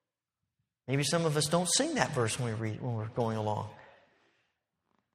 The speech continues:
For the love of, uh, if our love were but more simple, we would take him at his word. That's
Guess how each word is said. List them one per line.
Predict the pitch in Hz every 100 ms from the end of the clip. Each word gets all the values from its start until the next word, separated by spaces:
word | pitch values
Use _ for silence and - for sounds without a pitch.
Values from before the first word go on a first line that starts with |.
| _
For | -
the | 160
love | 151 151 165 156
of, | 143 - - -
uh, | 139 120
if | 160 180
our | 175
love | 160 170 156
were |
but | 143 165 165
more | 156
simple, | - 160 156 175 180 - - - -
we | 156
would | 160
take | 156 156 151
him | 151
at | 151
his | 147 131
word. | 131 151 160 -
That's | 107 110 139